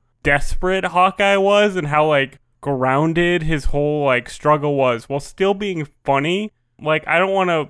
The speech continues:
put myself up on, like, a pedestal or whatever, but, like, if you ask me, like, to write my ideal, like, mash episode,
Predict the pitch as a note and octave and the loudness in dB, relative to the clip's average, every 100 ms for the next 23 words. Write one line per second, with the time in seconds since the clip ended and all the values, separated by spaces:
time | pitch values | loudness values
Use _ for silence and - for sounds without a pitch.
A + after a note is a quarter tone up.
0 | _ - E3+ D#3 C#3+ C#3 C#3+ D3 C3 A#2+ | _ -4 -2 0 0 2 0 0 0 -2
1 | B2+ B2 B2+ B2 B2 B2 A#2+ - C3+ C3 | -6 -4 -4 -4 -8 -10 -12 -4 -4 -4
2 | - C3 B2 A#2+ A#2+ A#2 A2 A2 - _ | -8 -6 -4 -4 -4 -6 -6 -12 -14 _
3 | _ - D#3 D#3 D3 - - E3 D#3 F#3 | _ -4 -2 0 -2 -4 -4 -4 0 2
4 | F3 F3+ - F#3+ E3+ D3 C#3 D#3+ C3+ C3 | 2 2 -2 -4 0 -2 -2 -6 -2 -2
5 | D3+ - D3 C#3+ C3+ B2+ B2 B2+ C3 C3 | -2 -2 0 2 2 0 -2 -4 -2 -2
6 | B2 B2+ B2 B2 C3+ - D3 D3 D#3+ F3 | -2 -4 -2 -2 -4 -4 -4 -4 -4 -2
7 | E3+ E3+ E3 | -2 -2 -6